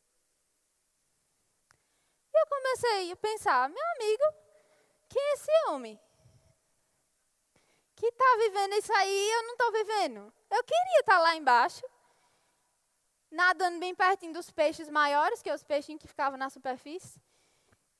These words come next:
Queria tá lá embaixo, vivendo isso, tirando esse tipo de foto que ele tá tirando. Ei, quem, quem, quem é aquela pessoa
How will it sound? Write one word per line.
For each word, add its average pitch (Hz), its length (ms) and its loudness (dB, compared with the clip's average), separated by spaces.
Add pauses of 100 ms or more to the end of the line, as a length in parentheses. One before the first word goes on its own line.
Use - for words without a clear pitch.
(300)
Queria 427 340 0
tá 415 160 4
lá 349 160 6
embaixo, 330 480 2
vivendo 311 460 -4
isso, 294 320 -8
tirando 311 320 -2
esse 302 160 -2
tipo - 240 -14
de 294 80 -10
foto 285 300 -6
que 320 80 -2
ele 285 100 -4
tá 277 160 0
tirando. 294 500 -6 (1600)
Ei, 508 380 4
quem, 554 240 2
quem, 679 280 2
quem 679 120 2
é 679 160 4
aquela 605 280 4
pessoa 554 360 0